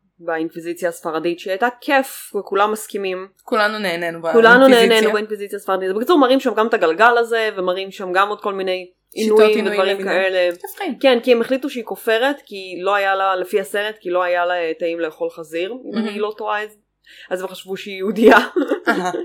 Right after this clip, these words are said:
Speaker 1: <laughs> או מוסלמית.
Speaker 2: אהה.
Speaker 1: ואז הם
Speaker 2: לא
Speaker 1: אי-,
Speaker 2: כדאי.
Speaker 1: ואז הם מינו אותה.
Speaker 2: לא
Speaker 1: כן.
Speaker 2: רצוי באותה תקופה.
Speaker 1: מהמם.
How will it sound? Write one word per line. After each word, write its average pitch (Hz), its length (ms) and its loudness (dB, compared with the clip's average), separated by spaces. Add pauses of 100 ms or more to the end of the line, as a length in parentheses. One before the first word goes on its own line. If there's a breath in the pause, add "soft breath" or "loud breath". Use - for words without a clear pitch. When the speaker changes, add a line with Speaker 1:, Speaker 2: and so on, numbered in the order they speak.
(120)
Speaker 1:
<laughs> 508 220 0
או 254 100 -2
מוסלמית. 240 680 -2 (560)
Speaker 2:
אהה. 190 200 -4 (680)
Speaker 1:
ואז 202 220 0
הם 233 80 4
Speaker 2:
לא 226 60 4
Speaker 1:
אי-, - 100 -2
Speaker 2:
כדאי. 214 240 2 (240)
Speaker 1:
ואז 202 220 -6
הם 220 80 0
מינו 196 240 -2
אותה. 185 320 -2
Speaker 2:
לא 220 140 -2
Speaker 1:
כן. 180 60 2
Speaker 2:
רצוי 170 260 0
באותה 170 240 -6
תקופה. - 280 -12 (500)
Speaker 1:
מהמם. 196 300 -16